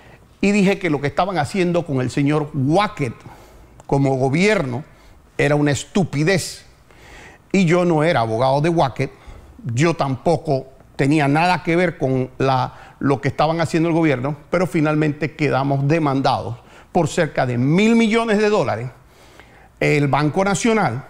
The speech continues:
por estar haciendo las cosas mal. Y si me preguntan a mí, el señor Vázquez tiene bastante, eh, bastantes motivos por los cuales presentar una demanda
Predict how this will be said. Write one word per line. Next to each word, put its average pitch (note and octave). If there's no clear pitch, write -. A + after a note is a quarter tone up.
por E3
estar D3+
haciendo D3
las A2+
cosas B2
mal. G#2
Y C#3+
si D3+
me A#2+
preguntan C3
a F3+
mí, C3+
el D3+
señor B2
Vázquez A#2+
tiene A#2+
bastante, B2
eh, G2+
bastantes C3
motivos F3
por C#3+
los C3
cuales C#3
presentar A2
una A#2+
demanda A2